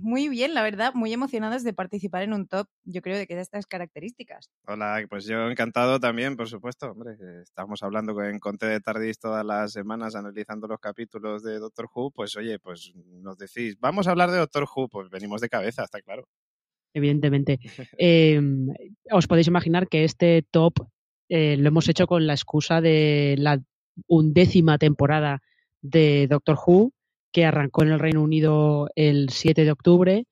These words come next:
Speaker 3: Sabéis que es la primera que tiene una mujer al frente, que tiene una doctora, que en este caso además es la decimotercera reencarnación del Doctor. Eh, pero como en España no sabemos cuándo vamos a poder ver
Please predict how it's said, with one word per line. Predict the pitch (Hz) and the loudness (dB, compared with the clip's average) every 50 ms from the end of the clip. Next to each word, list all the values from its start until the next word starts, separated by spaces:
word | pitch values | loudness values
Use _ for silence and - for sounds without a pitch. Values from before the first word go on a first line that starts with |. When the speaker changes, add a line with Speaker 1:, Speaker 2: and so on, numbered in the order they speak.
| _ _ _ | _ _ _
Speaker 3:
Sabéis | _ - 143 156 | _ -2 -2 0
que | - 170 | 0 0
es | 156 151 | 2 2
la | 160 | 2
primera | - 156 147 147 165 160 156 147 | 2 2 2 4 4 2 2 0
que | - 156 | -2 -6
tiene | - - 151 151 147 | -6 -2 0 2 4
una | 147 147 143 | 4 4 4
mujer | 143 147 139 - - 143 | 2 0 0 -2 -2 -2
al | 143 139 | -2 0
frente, | - 190 226 240 277 262 | 2 2 2 2 2 0
que | - | 0
tiene | 147 151 143 | 0 2 2
una | 143 139 135 | 2 2 2
doctora, | 135 - - - 175 180 190 220 277 320 - _ _ _ _ _ _ _ _ | 0 -2 0 2 4 4 4 4 2 0 -6 _ _ _ _ _ _ _ _
que | - 156 | 0 2
en | 143 | 2
este | 147 139 - 165 151 | 2 2 0 -2 -2
caso | - 160 151 160 | -2 0 0 2
además | 170 156 151 151 156 156 - | 2 4 4 2 2 0 2
es | - 160 165 - - - | 2 2 2 2 -2 -2
la | - 170 | 0 0
decimotercera | 160 156 117 156 156 151 143 151 139 - - 165 160 | 2 2 0 0 -2 -2 -2 -4 -6 -4 -2 -2 0
reencarnación | 156 160 - 151 147 147 135 156 147 | 0 -2 -2 -4 -4 -2 0 0 2
del | 151 147 | 2 0
Doctor. | 143 151 - _ - 196 226 269 - _ _ _ _ _ _ _ _ _ _ _ _ - | 0 -2 0 _ 2 2 2 2 -2 _ _ _ _ _ _ _ _ _ _ _ _ -6
Eh, | - 208 | -6 -2
pero | 170 - 190 180 | 2 4 4 4
como | 170 175 165 165 | 4 4 4 4
en | 160 | 2
España | 156 - - 196 196 208 202 | 2 0 -2 0 0 2 2
no | 208 | 2
sabemos | - 208 196 202 202 190 180 - | 2 2 2 2 2 2 0 0
cuándo | - 185 180 185 185 180 | 2 2 2 4 4 2
vamos | 170 165 165 147 | 2 2 0 -2
a | 160 | -4
poder | 156 - 151 147 151 147 147 | -4 -2 0 0 0 0 0
ver | 135 127 156 156 151 151 147 143 139 | -2 0 0 0 0 0 0 -2 -2